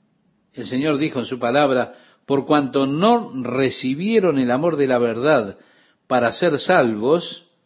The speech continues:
por esto Dios les envía un poder engañoso para que crean a la mentira. Usted lo puede leer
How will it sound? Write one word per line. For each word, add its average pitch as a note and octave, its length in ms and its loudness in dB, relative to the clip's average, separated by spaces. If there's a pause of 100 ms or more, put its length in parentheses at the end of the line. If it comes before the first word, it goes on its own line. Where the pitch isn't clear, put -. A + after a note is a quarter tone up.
(1200)
por C#3 160 2
esto E3 200 0
Dios G3+ 440 2
les C3 260 -4
envía C#3 340 -2
un C3 100 -4
poder E3 220 0
engañoso C3+ 840 -4 (360)
para C3+ 300 0
que A#2 240 -4
crean A#2+ 680 4 (320)
a B2 100 -2
la B2+ 120 2
mentira. A#2 420 -2
Usted F3+ 260 0
lo E3+ 140 0
puede F3+ 180 2
leer D3 460 0